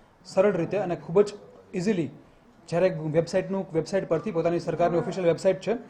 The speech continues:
ગીર લાયન ડોટ ગુજરાત ડોટ ગવર્મેન્ટ ડોટ ઇન, તેના પરથી બુકિંગ થઈ શકે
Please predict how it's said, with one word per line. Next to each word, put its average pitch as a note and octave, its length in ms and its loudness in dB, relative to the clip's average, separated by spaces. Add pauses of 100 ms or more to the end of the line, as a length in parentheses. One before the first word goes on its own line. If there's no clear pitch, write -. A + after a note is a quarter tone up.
(500)
ગીર G3+ 220 6
લાયન F#3 260 6
ડોટ F3+ 180 2
ગુજરાત E3 280 2
ડોટ F3 140 -2
ગવર્મેન્ટ D#3+ 400 2
ડોટ D3 240 -2
ઇન, C3 120 -4 (580)
તેના G3 140 4
પરથી G3 160 2
બુકિંગ E3+ 280 -4
થઈ F3 160 -2
શકે F#3+ 240 -2